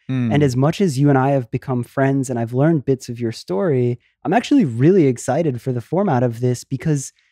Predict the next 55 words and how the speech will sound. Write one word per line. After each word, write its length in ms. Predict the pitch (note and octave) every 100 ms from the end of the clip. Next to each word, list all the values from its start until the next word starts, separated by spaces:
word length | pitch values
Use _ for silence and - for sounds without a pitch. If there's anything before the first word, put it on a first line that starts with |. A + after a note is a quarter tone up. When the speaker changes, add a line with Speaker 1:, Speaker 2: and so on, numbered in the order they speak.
| _ _
Speaker 2:
there's 160 | D#3+ D3+
a 60 |
lot 160 | C#3+ F3
of 180 | F3+ -
gaps 400 | B2+ C#3 G3+ -
in 80 | B2
your 120 | B2
story 340 | - C3+ B2 B2+
that 100 | A#2+
I 80 |
don't 300 | A#2 B2 A#2+
know. 500 | A#2 D#3+ E3 A#2+ A#2 -
And 120 | B2
I 40 |
think 280 | B2 D#3 C#3 -
even 320 | D#3 D3+ C#3+
a 80 | B2
listener 540 | A#2+ D3+ - C3+ B2
who 180 | A#2 C3+
doesn't 240 | C3 B2+ C3+
know 80 | C3
you 160 | B2
at 60 | A#2
all 300 | F3 G3 C3
would 120 | C3
be 120 | C#3+
really 360 | A2+ C3 A3+ D3+
interested 460 | F#3+ B3 - B2 A2+
to 60 |
hear 400 | A#2 F#3 D3+ B2 -
everything 400 | C3 C#3 B2 C3+
you've 200 | A#2+ A2
done 280 | C3 C3+ C3
and 180 | A#2 A#2 _ _ _ _ -
how 200 | C3 C#3
that 220 | C3+ B2 B2+
evolution 520 | B2+ B2+ C3 - B2+
has 100 | A#2+
kind 200 | - A#2+
of 120 | A2+
played 220 | _ B2 A#2
out, 300 | E3+ - - -
'cause 160 | B2
it's 240 | B2 - - _ -
really 300 | G#2+ C3 F3
cool. 340 | - B2+ G3 A#2
Speaker 1:
It's 140 | A#2
been 200 | B2 B2
about 420 | A2 G#2 G2+ G2+
five 280 | - G#2+ G2+
or 80 | G2+
six 340 | - G2+ -
careers, 640 | - G2+ G2+ G2+ A#2+ A#2+ -
maybe. 420 | G#2+ G#2+ A#2 C3 C3
Speaker 2:
That. 460 | B2+ D#3 A#2 -